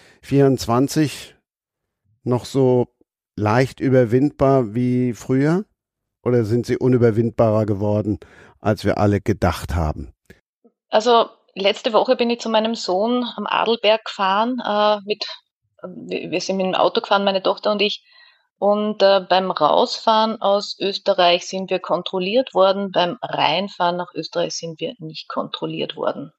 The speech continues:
Speaker 2: Ja, das, also wenn, wenn man über das, äh, deutsche Eck fährt. Also so gesehen hat sich schon was verändert, ja, also beim,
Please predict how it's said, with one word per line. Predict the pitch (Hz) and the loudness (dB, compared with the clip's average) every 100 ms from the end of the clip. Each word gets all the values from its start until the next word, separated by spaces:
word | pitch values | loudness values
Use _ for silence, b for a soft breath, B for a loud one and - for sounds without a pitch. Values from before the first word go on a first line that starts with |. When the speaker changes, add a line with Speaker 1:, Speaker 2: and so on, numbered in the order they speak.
| _ | _
Speaker 2:
Ja, | 156 139 - - - | -6 -4 -4 -12 -12
das, | 147 - - - - _ _ _ - | -4 -2 -2 -4 -12 _ _ _ -6
also | 151 151 | -4 -2
wenn, | 151 151 - | -4 -6 -10
wenn | 151 | -8
man | 156 | -6
über | 151 151 | -4 -4
das, | 147 - - | -4 -6 -4
äh, | 143 160 _ _ b b b | -4 -4 _ _ b b b
deutsche | - 127 - 151 | 0 2 2 0
Eck | 135 - | -2 -4
fährt. | - 123 127 - b b b b b | 0 2 2 -4 b b b b b
Also | 160 156 131 107 - - - | -6 -2 -2 -2 -8 -20 -18
so | 185 156 160 | -10 -8 -4
gesehen | 170 - 170 170 165 - | -4 0 0 0 -4 -4
hat | 160 - | -4 -2
sich | 175 | -2
schon | 180 180 165 - | -2 -2 -6 -8
was | 156 156 - | -8 -6 -2
verändert, | 147 135 135 139 - | 2 2 0 -4 -2
ja, | - | -4
also | 151 143 | -4 -4
beim, | 131 156 151 | -6 -8 -12